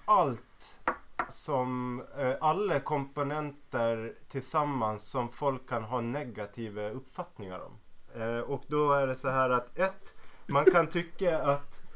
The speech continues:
progressiv, eh, musik är väldigt svårt att tugga i sig. Det har det. Eh, det har tempoväxlingar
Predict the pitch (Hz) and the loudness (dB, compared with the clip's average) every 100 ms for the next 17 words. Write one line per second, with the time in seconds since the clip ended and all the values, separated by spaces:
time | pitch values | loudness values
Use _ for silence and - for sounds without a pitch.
0 | - - 170 165 143 - 139 127 120 135 | -8 2 4 4 0 0 0 0 0 -2
1 | 139 131 123 127 127 143 131 - 123 113 | -2 -2 0 0 -2 -2 -2 -2 -2 -2
2 | 110 135 147 139 - - 127 135 131 - | 0 0 2 -2 -2 -4 2 2 0 -4
3 | - 131 120 127 117 123 127 139 - - | -12 -10 -6 -4 -2 -2 -2 -2 -4 -8
4 | - - 143 120 95 - - - - - | -14 -2 0 2 0 -2 -10 -16 -16 -18
5 | - - - - 120 123 123 139 143 135 | -18 -18 -18 -8 -2 0 2 4 4 2
6 | 151 156 175 165 175 - - 139 123 117 | 0 -2 -2 -4 -4 -6 -4 -2 0 0
7 | 143 | -2